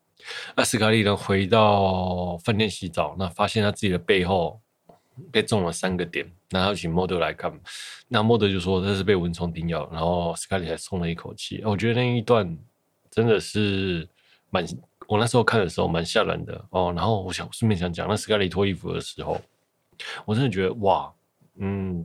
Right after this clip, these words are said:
当下真的，小的时候看到真的是蛮，蛮惊艳的，就是，是一个女神级的人物这样子。对，现在还是觉得她很正啊。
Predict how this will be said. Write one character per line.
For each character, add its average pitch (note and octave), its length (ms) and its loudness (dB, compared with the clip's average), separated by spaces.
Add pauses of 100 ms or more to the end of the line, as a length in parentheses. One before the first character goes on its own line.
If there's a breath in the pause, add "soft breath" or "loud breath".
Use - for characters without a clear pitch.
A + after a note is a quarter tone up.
当 G#2 180 -4
下 G2+ 140 0
真 F2+ 200 -2
的， E2+ 120 -10 (160)
小 - 200 4
的 F2+ 100 0
时 - 120 -2
候 A#2+ 60 2
看 A#2 160 0
到 A2 80 2
真 G#2+ 180 2
的 G2 100 -2
是 G2 320 -4
蛮， D#2+ 240 -6 (160)
蛮 D#2+ 220 -10
惊 F2 240 -4
艳 E2 160 -6
的， D2+ 140 -12
就 - 160 -12
是， E2+ 260 -12
是 A2+ 220 -4
一 G2+ 40 -2
个 F2+ 460 -4 (460)
女 G2 240 0
神 G#2 300 2
级 F#2+ 220 -2
的 F#2+ 120 2
人 F#2 200 -2
物 G2 180 0
这 F2 140 -4
样 E2 240 -4
子。 D#2+ 160 -16 (580 loud breath)
对， F2 140 -8
现 A#2 180 0
在 G#2+ 140 4
还 E2 60 -2
是 F#2 120 -2
觉 F2 140 0
得 E2+ 60 -4
她 E2 80 -4
很 D#2+ 200 -4
正 - 220 -6
啊。 - 100 -16